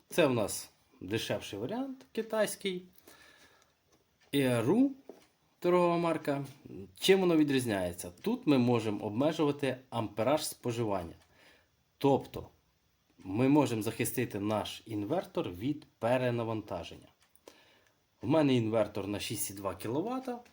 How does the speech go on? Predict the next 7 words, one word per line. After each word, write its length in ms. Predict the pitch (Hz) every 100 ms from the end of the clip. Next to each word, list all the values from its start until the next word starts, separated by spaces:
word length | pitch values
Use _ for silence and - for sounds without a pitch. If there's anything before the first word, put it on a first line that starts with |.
| _ _ _ _ _ _ _ _
Тут 260 | 220 233
я 100 | 190
поставив 600 | 151 143 - 139 135 131 123 - _ _ _ _
обмеження 600 | 131 120 123 107 95 98
в 60 | 92
споживанні 920 | - - 104 135 175 208 202 196 180
на, 520 | 107 120 123 123 123